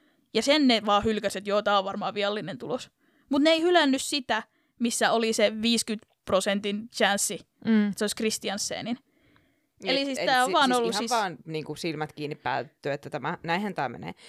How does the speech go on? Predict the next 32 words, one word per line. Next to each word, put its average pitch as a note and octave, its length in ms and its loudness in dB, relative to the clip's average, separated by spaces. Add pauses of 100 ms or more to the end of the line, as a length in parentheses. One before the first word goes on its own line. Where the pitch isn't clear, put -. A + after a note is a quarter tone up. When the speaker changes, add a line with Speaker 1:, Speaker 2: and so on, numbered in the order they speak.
(160)
Speaker 3:
Ja G3+ 60 -8
sit G#3+ 160 -4
ne B3 140 0
vielä G#3 200 6
maalas F3 460 4
siitä D#3 260 -2
ihan D#3+ 280 -8
saatanan. - 520 -4 (180)
Speaker 1:
Kyllä. G#3 260 0 (440)
Speaker 3:
Et D3+ 160 -6
just, D3+ 280 -6
että D3+ 240 -8 (200)
pohdittiin D#3 540 -2
sitä D#3 160 -4
sen D3+ 200 -8
mielenterveyttä D3 880 -4
ja A#3+ 140 -2
Speaker 1:
Kyllä. A3 340 0 (120)
Speaker 3:
persoonallisuushäiriöitä E3 1200 -2
ja E3 80 -2
näin. E3 180 -4
Ja G3+ 60 -2
siis G3+ 160 -4
niinku G3 200 -4
se, A3+ 300 0
sehän C4 320 -2
ei G3 180 -2
poista G3 340 0
sitä F3+ 180 -6
mahdollisuutta, F3+ 600 -6
etteikö F3+ 460 -4
hän, D#3 220 -4